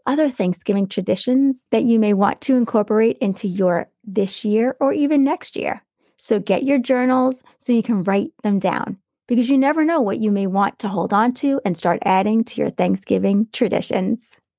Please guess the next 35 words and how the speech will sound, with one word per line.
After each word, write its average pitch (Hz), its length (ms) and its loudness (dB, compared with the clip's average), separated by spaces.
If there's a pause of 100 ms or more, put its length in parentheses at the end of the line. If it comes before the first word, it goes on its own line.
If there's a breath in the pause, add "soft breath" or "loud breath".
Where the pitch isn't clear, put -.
(920)
A 254 60 2
great - 260 2
holiday 196 420 2
tradition 175 520 -2
would 220 120 0
be 233 140 0
to 269 120 0
reflect 240 420 -2
on 240 120 2
the 247 80 2
year. 269 340 0 (420)
Spend 277 440 0
a 294 80 -2
little 294 180 2
time 277 320 2
this 226 160 -2
Thanksgiving 190 760 -2
thinking 269 360 2
about 190 380 0 (200)
the - 100 -4
twenty 214 380 0
twenty-two 202 880 0 (100)
year 202 300 0
so - 240 -4
far. - 340 -2 (460 soft breath)
Go 214 140 2
month 208 360 0
by 254 140 2
month 214 340 0
and 190 120 0
recall 196 480 0
something 214 420 -2
positive 233 560 -2
that 240 120 0
happened - 540 -4